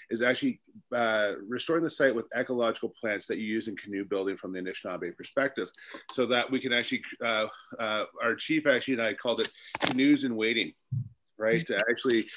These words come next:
start growing the materials to grow, uh, and, and make canoes on site that we can transport into the, transport into the museum as part of the, uh,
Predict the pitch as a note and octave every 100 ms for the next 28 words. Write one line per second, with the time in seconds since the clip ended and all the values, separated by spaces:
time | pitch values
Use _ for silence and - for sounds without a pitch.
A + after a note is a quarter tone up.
0 | - - - D3 C3 A2+ B2 B2+ A#2+ A2
1 | G2+ - A2+ A2 G#2 A2+ F2 G#2 A#2+ A#2
2 | G#2 G2+ A2 G#2 G2 A2 G#2+ A2 G#2+ A#2
3 | - G#2+ G2 F#2+ G#2 G#2 A2+ F#2+ F2+ F2+
4 | - F#2 - A2 G#2 A2 F#2 G2+ G2+ F#2
5 | F2 - _ - D#3+ D3+ B2 B2+ A#2+ A2+
6 | G2 G2+ G#2+ F2+ - - - - _ A2
7 | A2 - A2+ A#2 A2 G#2+ G#2 G#2 F#2+ F#2